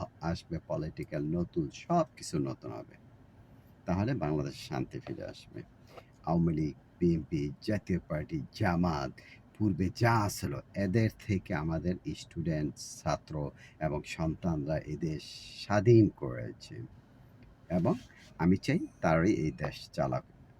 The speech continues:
তারাই যোগ্য। বর্তমান এই ডিজিটাল, আহ, ওয়ার্ল্ড বলেন, ডিজিটাল স্যাটেলাইট যে মডার্ন আছে, পূর্বে যারা আছে, আজকে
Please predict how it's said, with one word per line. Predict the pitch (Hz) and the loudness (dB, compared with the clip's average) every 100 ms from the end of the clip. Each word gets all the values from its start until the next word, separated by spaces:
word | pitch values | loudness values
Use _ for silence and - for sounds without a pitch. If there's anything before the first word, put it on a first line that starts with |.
| - - - - - | -20 -20 -20 -12 0
তারাই | 92 92 87 | 4 6 4
যোগ্য। | 101 87 - 62 | 2 -2 -2 -4
বর্তমান | 78 - 78 67 60 - | -4 -2 -2 -2 -6 -10
এই | 80 - | -10 -6
ডিজিটাল, | 85 - - 90 80 - - | -6 -6 0 2 2 -4 -4
আহ, | 82 67 - - - - 76 73 | -2 -2 -6 -18 -12 -2 0 2
ওয়ার্ল্ড | 80 82 76 - | 2 2 0 -4
বলেন, | 78 78 71 | -2 0 -2
ডিজিটাল | 85 - - 90 73 | -6 -10 -2 0 0
স্যাটেলাইট | - 104 92 80 78 71 - | -2 -6 -2 0 0 -2 -6
যে | 87 | -4
মডার্ন | 73 73 78 76 71 | -2 0 0 0 -2
আছে, | 64 - - - - - | -6 -12 -20 -20 -18 -4
পূর্বে | 131 135 139 | 0 4 4
যারা | 95 90 87 98 | 4 4 6 6
আছে, | 90 98 - 113 85 - - | 4 2 0 0 0 -2 -8
আজকে | 110 117 - - | -4 -4 -2 0